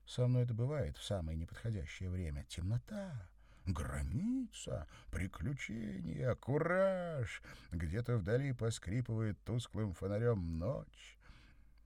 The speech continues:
Метрах в трёхстах был виден дом, куда меня и вёл этот беззаветно преданный понятиям шенгенской зоны поляк. Главный женоненавистник остался злодействовать в поезде.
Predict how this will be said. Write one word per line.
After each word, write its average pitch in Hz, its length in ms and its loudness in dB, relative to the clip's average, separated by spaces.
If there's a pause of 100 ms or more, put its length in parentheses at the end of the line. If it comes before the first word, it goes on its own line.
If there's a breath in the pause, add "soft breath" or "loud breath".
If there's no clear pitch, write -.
(120)
Метрах 117 440 0
в - 60 -16
трёхстах 120 680 0
был 92 180 -2
виден 92 480 0
дом, 127 340 0 (280 loud breath)
куда 120 280 4
меня 135 220 2
и 147 100 0
вёл 104 320 0
этот 120 240 -2
беззаветно 95 920 -4
преданный 92 500 0
понятиям 90 600 -2
шенгенской 87 760 -4
зоны 78 560 -4 (180)
поляк. - 800 -4 (680 loud breath)
Главный 165 640 2
женоненавистник 143 1000 0
остался 131 640 0
злодействовать 120 760 0
в - 120 -16
поезде. 98 800 0